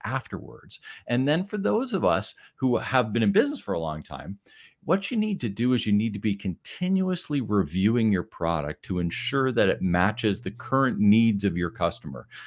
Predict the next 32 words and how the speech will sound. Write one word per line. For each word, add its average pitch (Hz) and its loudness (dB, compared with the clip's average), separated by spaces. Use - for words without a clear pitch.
And 113 0
legacy 127 0
products 98 2
often 110 -2
aren't 110 -2
the 101 -4
best 92 -4
products. 101 -2
They've 98 4
just 127 -4
been 139 0
around 110 4
a 123 -2
long 120 0
time. 117 -2
We 101 0
think 123 -4
it's - -14
like, 95 -6
"Hey, 113 -8
you 110 -10
know, 110 -6
we've 117 -6
done 123 0
this 120 -4
forever 113 2
and 113 4
this 120 0
is 107 -4
what 107 0
we 107 -2
sell." 120 -2